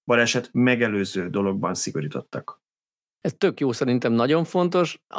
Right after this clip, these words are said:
Speaker 2: Egy dolog, ami félrevezető, hogy most lesz egy kétezer-huszonhármas vagy huszonkettes tesztben öt csillagot kapott autó,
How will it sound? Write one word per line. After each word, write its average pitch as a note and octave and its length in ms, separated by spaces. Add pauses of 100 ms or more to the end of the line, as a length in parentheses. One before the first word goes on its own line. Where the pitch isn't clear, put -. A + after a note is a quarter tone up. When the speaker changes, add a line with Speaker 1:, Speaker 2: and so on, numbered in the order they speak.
Speaker 2:
Egy F3 140
dolog, B2+ 240
ami A#2 160
félrevezető, C#3 960 (300)
hogy C3 40
most C3+ 200
lesz F#3+ 260
egy B2+ 160
kétezer-huszonhármas A#2 1800
vagy A2+ 160
huszonkettes A#2 760
tesztben A#2+ 360
öt G#2 180
csillagot C#3 440
kapott D3+ 360
autó, D#3+ 540